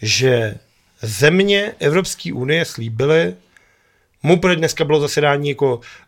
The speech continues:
eh, že jo, ministerstvu zahraničí, který teďka on je, že jo, minister zahraničí,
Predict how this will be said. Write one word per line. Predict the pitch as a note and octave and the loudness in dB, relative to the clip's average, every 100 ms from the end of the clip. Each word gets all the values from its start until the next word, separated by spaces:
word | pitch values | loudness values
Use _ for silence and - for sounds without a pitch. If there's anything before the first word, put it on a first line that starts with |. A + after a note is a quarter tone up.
| - B2+ | 0 2
eh, | A2+ | 2
že | A#2+ | 0
jo, | G2+ | -2
ministerstvu | A2+ C3 - A#2 - G#2+ | -2 -2 -2 -6 -8 -6
zahraničí, | G#2+ D3+ D#3+ - D3 | -4 -2 -4 -8 -8
který | - C3 B2 | -4 -2 -2
teďka | B2+ - G#2+ | -6 -6 -10
on | G#2 F#2 | -8 -8
je, | G2+ | -8
že | C3+ | -6
jo, | D#3 | -6
minister | D#3 D3 E3 | -6 -8 -8
zahraničí, | D3 D3+ D#3 D3+ D3 D3 | -6 -4 -4 -6 -10 -12